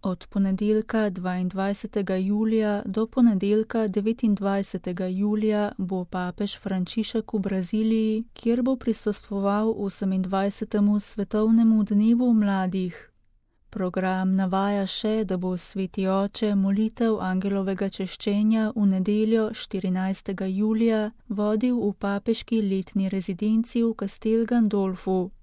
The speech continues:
Sicer pa bo papež Frančišek tudi v poletnem času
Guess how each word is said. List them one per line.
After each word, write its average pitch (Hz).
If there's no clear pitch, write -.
Sicer 185
pa 190
bo 185
papež 196
Frančišek 220
tudi 247
v 247
poletnem 220
času 190